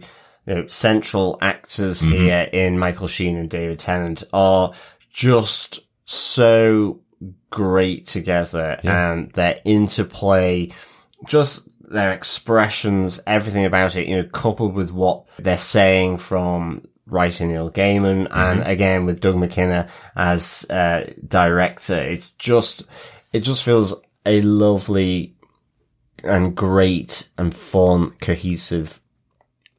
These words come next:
Speaker 2: Warm hug.
Speaker 1: ball.
Speaker 2: Yes, absolutely, absolutely. Uh, on the idea of them, two of them switching roles, um, I believe that was actually a conversation that they'd had, um,
Speaker 1: Ah, okay.
Speaker 2: that Sheen was interested in playing the role of Crowley, and, uh,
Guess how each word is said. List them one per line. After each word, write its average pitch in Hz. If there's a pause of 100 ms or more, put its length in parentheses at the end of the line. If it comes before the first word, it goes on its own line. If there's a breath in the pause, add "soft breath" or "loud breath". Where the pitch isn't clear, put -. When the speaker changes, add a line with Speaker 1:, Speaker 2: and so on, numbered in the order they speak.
(160)
Speaker 2:
Warm 110
hug. 62
Speaker 1:
ball. 82 (180)
Speaker 2:
Yes, -
absolutely, 71
absolutely. 67 (220 loud breath)
Uh, 92
on 104
the 98
idea 113
of 95
them, 87
two -
of 82
them 78
switching -
roles, 69
um, 71
I -
believe 131
that -
was 82
actually 76
a 69
conversation 69
that 67
they'd 71
had, - (120)
um, 67
Speaker 1:
Ah, 147
okay. 175
Speaker 2:
that 76
Sheen 73
was 71
interested 82
in 65
playing 67
the 67
role 65
of 65
Crowley, 65 (380 loud breath)
and, 69
uh, 67